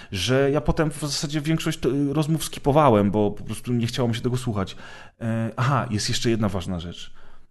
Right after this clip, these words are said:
I ona, i tą rzeczą twórcy się już w tutorialu chwalą i rzeczywiście widać, że to jest w tej grze zaimplementowane, a mianowicie fabuła jakby rozwidla się w zależności od tego,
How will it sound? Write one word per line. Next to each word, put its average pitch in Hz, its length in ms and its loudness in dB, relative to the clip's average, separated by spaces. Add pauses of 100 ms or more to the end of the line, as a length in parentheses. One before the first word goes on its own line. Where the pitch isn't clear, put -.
I 98 80 -2
ona, 117 200 -2
i 110 140 -4
tą 123 280 2 (220)
rzeczą 123 380 0
twórcy 123 380 -4
się 117 180 0
już 123 260 0
w - 40 -12
tutorialu 117 480 -2
chwalą 113 520 0
i 175 40 4
rzeczywiście 147 440 -2
widać, 135 360 0
że 123 120 0
to 123 420 -2
jest 123 300 4
w - 80 -2
tej 87 140 -2
grze 92 120 -2
zaimplementowane, 90 760 -2 (380)
a 127 80 0
mianowicie 139 560 0 (960)
fabuła 131 600 2
jakby 110 340 0
rozwidla 120 500 2
się 120 140 -2
w 104 40 -2
zależności 107 520 -2
od - 120 -6
tego, 110 320 2